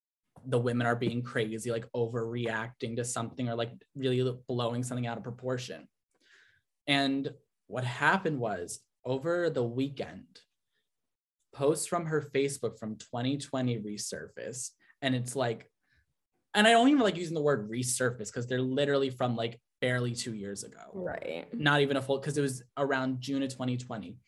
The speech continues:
Speaker 1: reposting these, like, incredibly offensive memes
Speaker 2: Mm.
Speaker 1: about, like, Black Lives Matter. She reposted
Speaker 2: <gasps>
Speaker 1: something that said, like, "White Lives Matter."
Speaker 2: No.
Speaker 1: She reposted a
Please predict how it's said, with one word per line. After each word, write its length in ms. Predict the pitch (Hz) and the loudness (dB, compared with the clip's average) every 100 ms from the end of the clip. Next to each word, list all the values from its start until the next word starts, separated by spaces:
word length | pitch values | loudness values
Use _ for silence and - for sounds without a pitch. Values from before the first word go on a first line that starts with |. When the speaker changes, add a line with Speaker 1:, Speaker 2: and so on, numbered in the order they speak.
| _ - - - | _ -20 -20 -6
Speaker 1:
reposting 600 | 143 147 143 143 139 143 | -4 -2 0 -2 0 -2
these, 180 | 131 127 | -2 0
like, 200 | 110 101 - - _ _ _ | -2 -4 -16 -20 _ _ _
incredibly 720 | 143 131 - 147 139 135 135 | -4 -4 -8 0 2 2 2
offensive 760 | 123 - 127 120 120 135 123 120 - - 180 | 0 0 0 2 2 2 0 -2 -10 -16 -6
memes 1080 | 135 135 135 131 127 127 131 131 127 - - _ - - | -2 2 2 4 4 4 2 2 0 -4 -10 _ -20 -2
Speaker 2:
Mm. 40 | 135 | 2
Speaker 1:
about, 260 | 127 123 | 4 4
like, 320 | 127 127 123 - | 4 4 2 2
Black 320 | 131 123 123 | 4 4 4
Lives 260 | 131 123 | 2 4
Matter. 540 | 123 127 127 127 131 127 | 2 2 4 4 4 2
She 160 | 123 | 0
reposted 540 | 135 135 131 139 123 120 | -2 -2 0 0 0 -2
Speaker 2:
<gasps> 20 | |
Speaker 1:
something 260 | - 135 131 | 0 2 2
that 160 | 127 | 0
said, 160 | 143 127 | 0 -2
like, 120 | 127 | -2
"White 400 | 120 120 127 127 | -2 -2 -2 -2
Lives 360 | 117 127 123 120 | -2 0 0 0
Matter." 880 | 123 127 127 123 127 127 127 131 208 | 2 4 2 4 4 4 4 2 0
Speaker 2:
No. 440 | 208 220 190 98 | -2 -2 -2 -2
Speaker 1:
She 300 | - 156 147 | -2 2 2
reposted 1120 | 139 143 139 135 143 139 - 143 135 131 131 127 | 4 2 0 2 4 4 4 4 4 2 0 -2
a 540 | 143 135 131 131 131 | 0 2 2 2 -2